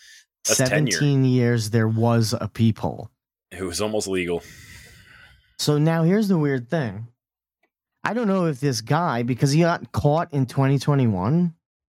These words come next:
Speaker 2: I don't know if this guy created the peephole, maintained the peephole, or was just using a peephole.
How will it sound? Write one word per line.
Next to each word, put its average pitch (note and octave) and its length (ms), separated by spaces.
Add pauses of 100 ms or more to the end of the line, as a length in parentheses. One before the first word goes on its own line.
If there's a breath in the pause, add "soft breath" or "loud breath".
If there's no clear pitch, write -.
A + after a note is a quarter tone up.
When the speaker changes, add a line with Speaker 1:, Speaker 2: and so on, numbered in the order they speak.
(500)
Speaker 2:
I - 120
don't G#3 200
know F#3 160
if D3 140
this C#3 220
guy C#3 260
created D#3 580
the A3+ 120
peephole, A3+ 720
maintained E3 840
the G3+ 80
peephole, G#3 680 (160 loud breath)
or D#3+ 160
was D#3+ 280
just - 360
using D3 760
a A2+ 80
peephole. G#2 720